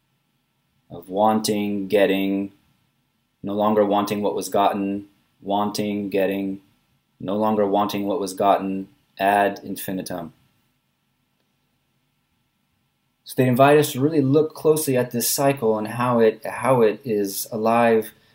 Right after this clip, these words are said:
within us. Now, one of the first ways that you hear this, common way, is that material possessions don't lead to happiness. Okay?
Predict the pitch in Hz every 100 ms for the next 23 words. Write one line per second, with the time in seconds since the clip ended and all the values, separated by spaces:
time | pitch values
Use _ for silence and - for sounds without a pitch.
0 | _ 104 120 117 87 - - - _ _
1 | _ _ _ _ _ _ _ _ _ _
2 | _ _ _ _ _ _ _ _ _ _
3 | _ _ _ _ _ _ _ _ _ 123
4 | 147 180 156 135 - 170 - 135 131 113
5 | - - 120 117 110 107 120 117 104 95
6 | - - 120 113 101 98 95 101 104 98
7 | - 135 127 123 107 107 107 104 - 98
8 | 98 95 - 92 - 85 - - - _
9 | _ _ _ _ _ _ _ _ _ _
10 | _ _ _ _ _ _ _ _ _ _
11 | _ _ _ _ _ _ _ - 107 110
12 | -